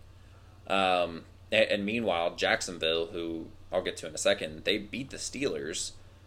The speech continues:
which was a team that the, the Ravens lost to.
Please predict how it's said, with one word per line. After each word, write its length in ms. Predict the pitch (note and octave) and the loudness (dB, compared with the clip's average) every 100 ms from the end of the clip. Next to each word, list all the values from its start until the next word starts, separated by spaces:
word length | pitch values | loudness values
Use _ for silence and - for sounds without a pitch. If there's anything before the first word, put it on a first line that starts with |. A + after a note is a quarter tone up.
| - | -6
which 180 | G#2+ - | -4 0
was 200 | A2 F#2+ | 2 2
a 100 | - | 0
team 380 | - G#2+ G#2+ G2+ | -4 -4 -2 0
that 260 | G2 G2 - - - - - - - | 2 2 -2 -16 -20 -20 -20 -10 0
the, 340 | G2+ G2 F#2 | 4 6 4
the 100 | G2+ | 4
Ravens 300 | G2+ G#2+ G#2 | 2 0 -2
lost 300 | - G#1+ - | -2 -2 -2
to. 80 | - | -10